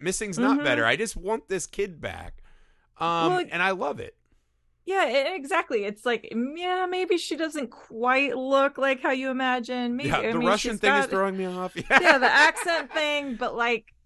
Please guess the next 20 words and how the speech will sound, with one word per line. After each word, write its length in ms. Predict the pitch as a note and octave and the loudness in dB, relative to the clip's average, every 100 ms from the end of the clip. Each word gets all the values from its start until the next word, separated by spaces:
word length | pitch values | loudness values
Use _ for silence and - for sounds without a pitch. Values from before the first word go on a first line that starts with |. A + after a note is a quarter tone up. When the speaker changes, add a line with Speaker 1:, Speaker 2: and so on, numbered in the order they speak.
| _ | _
Speaker 2:
I 60 | A#3+ | -12
can't 320 | - C4+ A#3 | -8 -4 -2
imagine, 640 | G#3+ G#3 G#3 G3 G3 F#3+ - | 0 0 0 -2 -6 -6 -6
you 140 | G3 | -4
know, 200 | F3+ F3+ | -4 -4
feeling 460 | - A#3 A3 G#3 F#3+ | -2 2 4 4 0
like 220 | F#3+ F3+ | -2 -4
that 260 | F#3 F3+ F3+ | -6 -4 -2
and 180 | F3+ F3 | -4 0
wanting 360 | G3 G3 G3 | 2 2 0
to 80 | G3+ | -4
believe 420 | F3 F3+ E3+ F3+ | -8 -8 -8 -10
so 460 | - - B3 B3 C4+ | -12 -8 -2 0 0
hard 540 | B3+ B3 C#4 C4+ G3+ F3 | 0 2 2 2 0 -4
that 120 | - | -6
you're 180 | G3+ G#3 | -4 -4
willing 400 | G3+ A3+ A3 G#3+ | -2 -2 -2 -4
to 100 | G#3+ | -6
kinda 280 | - G3+ G3 | -8 -4 -4
look 220 | F3+ G3 | -2 -4